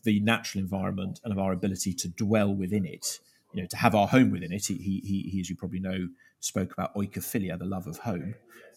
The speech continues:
uh, is, is inherent in his vision of conservatism. And yeah, I, again, I, it's worth saying, I think, oh, I don't think I know, you know, there are, there are thinkers on the left who would agree with that. They might put it differently and, and stress it differently. I mean, one of,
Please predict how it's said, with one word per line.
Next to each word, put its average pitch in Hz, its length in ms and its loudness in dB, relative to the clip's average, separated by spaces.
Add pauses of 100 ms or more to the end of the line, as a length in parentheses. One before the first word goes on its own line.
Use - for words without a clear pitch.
(160)
uh, 95 400 -2 (460)
is, 104 160 -4
is 104 220 0
inherent 113 420 6
in 110 260 4
his 113 320 2
vision 110 360 0
of 104 180 -6
conservatism. 113 640 -4
And 98 100 -6 (380)
yeah, - 80 -2
I, 107 120 -4 (220)
again, 127 220 4 (960)
I, - 40 -12 (360)
it's 131 100 -6
worth 117 180 4
saying, 104 280 2
I - 20 0
think, 107 280 -6 (840)
oh, 95 120 -12
I 85 40 -14
don't 87 120 -18
think 101 180 -8
I 90 40 -10
know, 95 280 -4 (320)
you - 80 -8
know, 92 80 -8 (100)
there 110 120 -2
are, 101 60 -6 (440)
there 110 100 -2
are 101 80 -4 (600)
thinkers 107 320 0
on 95 100 0
the 95 80 -2
left 104 420 2
who 110 360 0 (160)
would 113 100 2
agree 135 160 6
with 101 120 4
that. 85 120 -4
They 104 80 0
might 104 240 0 (240)
put - 140 -4
it - 80 -8
differently 92 400 -4
and, 92 160 -4
and 95 100 -10
stress - 240 -2
it - 60 -12
differently. 92 280 -8
I 101 40 -2
mean, 104 80 -2
one 104 160 0
of, 92 160 -8